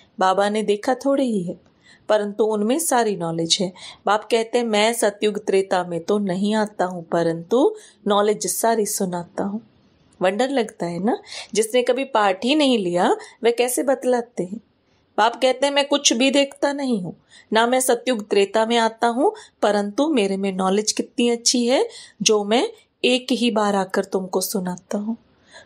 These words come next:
तुमने पाठ बजाया, तुम जानते नहीं हो, और जिसने पाठ ही नहीं बजाया है वह सब सुनाते हैं।" वंडर है ना। हम जो पाठधारी हैं,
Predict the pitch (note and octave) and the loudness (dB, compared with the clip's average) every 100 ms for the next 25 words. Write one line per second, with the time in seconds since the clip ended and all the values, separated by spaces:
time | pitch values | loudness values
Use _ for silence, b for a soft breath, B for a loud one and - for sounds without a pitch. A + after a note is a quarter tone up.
0 | B G3+ G3+ G3+ G3 G3+ G3+ A3 G#3+ A3+ | B -2 0 0 0 0 0 0 0 0
1 | A#3 D#4+ - _ _ _ - F#3+ F3+ G#3 | 0 -2 -6 _ _ _ -4 -2 0 0
2 | G#3 G#3 B3 B3+ B3 B3+ B3 C4+ D#4 B | 0 0 0 2 2 0 0 0 -2 B
3 | B A3 G3+ G3+ G#3 - B3 C4 G#3 G3+ | B -2 0 -2 -2 0 0 0 0 0
4 | G#3 G3+ A#3+ B3 B3+ B3 A#3+ B3 C4+ E4+ | -2 -2 0 2 0 0 2 2 2 2
5 | D4 - B B B - F#3+ F#3 A#3 A#3+ | 0 0 B B B -2 -2 0 0 0
6 | - C#4 C4 B3 - C4 C4+ - _ _ | -2 0 0 -2 -2 -2 -2 -8 _ _
7 | _ _ - G#3 A#3+ E4 D4 F#4+ - _ | _ _ -2 0 2 0 0 -2 -2 _
8 | _ _ _ _ _ _ - A3+ C#4 D4+ | _ _ _ _ _ _ -2 0 0 -2
9 | A#3+ B3+ - B3 D4 A#3+ A3 F#3 F#3 E3+ | 0 0 2 0 0 -2 -2 -4 -6 -8
10 | G#3+ | -10